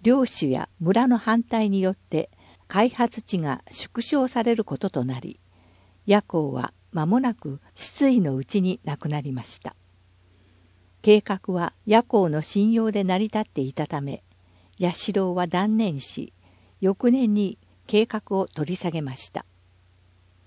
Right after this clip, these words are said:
計画は失敗しましたが、人々は碧海台地が開発可能なことを知りました。幕末になると、この地を治める領主、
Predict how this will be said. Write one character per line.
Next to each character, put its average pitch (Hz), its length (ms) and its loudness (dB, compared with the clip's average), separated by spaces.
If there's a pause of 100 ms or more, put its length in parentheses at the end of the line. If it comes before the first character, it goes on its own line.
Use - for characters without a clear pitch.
(260)
計 269 220 6
画 226 300 0
は 208 80 0
失 - 280 -12
敗 196 160 2
し 196 200 -6
ま 180 120 -2
し - 100 -18
た 165 140 -10
が、 - 220 -10 (520)
人 - 300 4
々 160 300 -4
は - 240 -8
碧 - 340 0
海 240 260 2
台 233 240 2
地 - 160 -12
が 147 260 -6 (120)
開 226 240 2
発 254 320 -6
可 175 180 -2
能 185 200 0
な 208 120 -2
こ - 120 -8
と 233 140 0
を 156 80 0
知 - 200 -10
り 160 100 -4
ま 139 120 -10
し - 140 -14
た。 - 140 -16 (1160)
幕 202 280 2 (140)
末 247 140 -2
に 240 140 6
な 208 120 0
る 160 120 -4
と、 - 260 -10 (380)
こ 214 140 4
の 262 140 6
地 262 220 -2
を 147 220 0
治 196 180 -2
め 196 120 0
る 135 140 -6
領 156 240 2
主、 - 320 -10